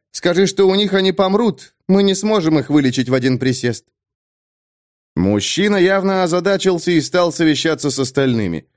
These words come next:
Подошла Алика, внимательно посмотрела на девочек, да так и застыла с открытым ртом.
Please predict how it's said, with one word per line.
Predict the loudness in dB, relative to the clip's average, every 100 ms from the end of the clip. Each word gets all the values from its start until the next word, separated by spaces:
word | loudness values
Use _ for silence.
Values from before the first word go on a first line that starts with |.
| _ _ _
Подошла | -4 -2 -2 0 0
Алика, | 2 0 0 -4 -10 -18 _
внимательно | -2 0 2 0 -2 -2 -2
посмотрела | -4 -4 -4 -2 -2 0
на | -2
девочек, | 0 0 -2 -2 -2
да | -2
так | -2 -2 0
и |
застыла | 0 0 -2 0 2 0
с | -2
открытым | -4 -2 0 0 -2
ртом. | -2 -4 -4 -6